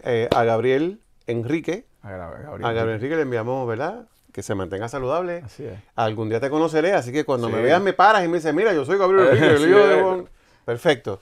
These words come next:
Speaker 2: Así es.
Speaker 1: Eh, a tu hija, a quien no
Speaker 2: Sofía
Speaker 1: conozco,
Speaker 2: Isabel.
Speaker 1: a Sofía Isabel, a tu esposa
Speaker 2: Sí,
Speaker 1: también,
Speaker 2: sí.
Speaker 1: muy bien. Y a ti, pues, te sigo deseando salud,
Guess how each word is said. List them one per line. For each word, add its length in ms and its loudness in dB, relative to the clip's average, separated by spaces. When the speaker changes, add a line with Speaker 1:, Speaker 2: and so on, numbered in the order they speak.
Speaker 2:
Así 400 -4
es. 160 -2
Speaker 1:
Eh, 260 4
a 180 2
tu 200 -4
hija, 320 -4
a 60 -8
quien 140 -6
no 80 -2
Speaker 2:
Sofía 160 -2
Speaker 1:
conozco, 60 4
Speaker 2:
Isabel. 420 2
Speaker 1:
a 60 -4
Sofía 260 -10
Isabel, 440 -4
a 120 -4
tu 80 -6
esposa 420 -6
Speaker 2:
Sí, 60 -6
Speaker 1:
también, 280 -6
Speaker 2:
sí. 60 -8
Speaker 1:
muy 160 -8
bien. 320 -8
Y 160 -6
a 100 -2
ti, 160 -10
pues, 240 -14
te 140 -8
sigo 240 -6
deseando 680 -2
salud, 420 -4